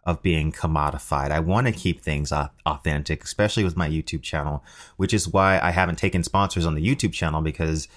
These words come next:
I don't wanna do any sponsors that aren't authentic to, like, who I am with the brand.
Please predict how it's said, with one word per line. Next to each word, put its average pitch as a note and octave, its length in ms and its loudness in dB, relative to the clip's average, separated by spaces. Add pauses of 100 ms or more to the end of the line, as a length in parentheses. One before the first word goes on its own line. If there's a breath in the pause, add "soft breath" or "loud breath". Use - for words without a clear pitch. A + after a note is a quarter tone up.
(320 soft breath)
I G2+ 80 4
don't G2+ 260 0
wanna G#2+ 240 2
do F#2 240 2
any F2 140 2
sponsors E2+ 640 0
that D#2+ 360 0
aren't D#2+ 380 0
authentic - 880 -2
to, F#2 140 -2
like, E2 220 -2
who E2+ 140 0
I D#2 120 2
am D#2 200 0
with D2+ 120 -4
the - 60 -6
brand. D#2 440 0